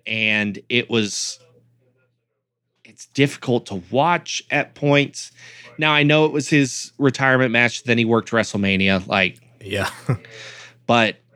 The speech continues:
Speaker 1: uh,
Speaker 2: It,
Speaker 1: you
Speaker 2: it's
Speaker 1: know,
Speaker 2: pro wrestling retirement.
Speaker 1: Right. But, you know, he really was done after that for a while. Um,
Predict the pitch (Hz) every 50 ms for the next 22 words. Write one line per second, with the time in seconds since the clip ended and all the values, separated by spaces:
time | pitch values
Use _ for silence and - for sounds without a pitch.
0 | - - 127 104 - - - 131 147 156 143 135 127 123 113 110 - 185 175 151
1 | 147 135 123 - 113 113 110 107 101 101 98 - 104 101 101 98 98 98 98 -
2 | _ _ _ - - 165 147 104 95 92 - _ _ _ - - - _ _ _
3 | _ _ - - 139 127 - - 160 151 147 131 120 123 123 107 143 147 135 139
4 | 147 147 143 135 127 120 123 117 104 - - 120 113 113 113 113 113 113 110 -
5 | - 107 110 110 107 104 104 101 - _ _ _ - - 113 107 101 101 101 98
6 | 95 98 95 95 92 92 90 95 98 110 - _ _ _ _ - - 104 101 98
7 | 95 90 87 87 90 90 -